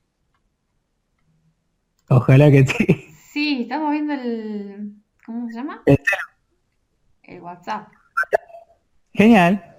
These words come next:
Speaker 2: Listo.
Speaker 1: Excelente. Ahí había mensajitos de ustedes en el grupo. Y creo que había un mensajito de Analía, si no se había, y un mensaje de Ulises que no podía venir. Bueno, ahí se está abriendo. Vamos, vamos que,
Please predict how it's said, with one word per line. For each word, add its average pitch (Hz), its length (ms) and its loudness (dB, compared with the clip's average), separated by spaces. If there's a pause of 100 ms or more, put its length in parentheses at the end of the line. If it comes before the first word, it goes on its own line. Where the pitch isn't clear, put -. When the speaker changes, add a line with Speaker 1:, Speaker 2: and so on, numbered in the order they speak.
(100)
Speaker 2:
Listo. 370 320 -16 (320)
Speaker 1:
Excelente. - 680 0 (180)
Ahí 165 140 6
había 175 240 6
mensajitos 156 520 4
de 147 60 6
ustedes 127 480 4
en 127 120 6
el 139 120 8
grupo. 135 440 4 (1700)
Y 139 120 4
creo 196 180 6
que 165 100 6
había 160 180 6
un 160 80 6
mensajito 143 520 2
de 127 140 6
Analía, 131 400 6
si 127 140 0
no 127 100 4
se 127 140 6
había, 120 280 4 (120)
y 156 160 8
un 175 100 6
mensaje 165 400 4
de 156 80 8
Ulises 175 320 6
que 139 100 6
no 143 140 6
podía 139 240 6
venir. 113 340 4 (2250)
Bueno, 107 320 2 (160)
ahí 165 160 6
se 165 100 4
está 156 120 4
abriendo. 160 260 4
Vamos, 180 320 6
vamos 202 200 8
que, 165 220 2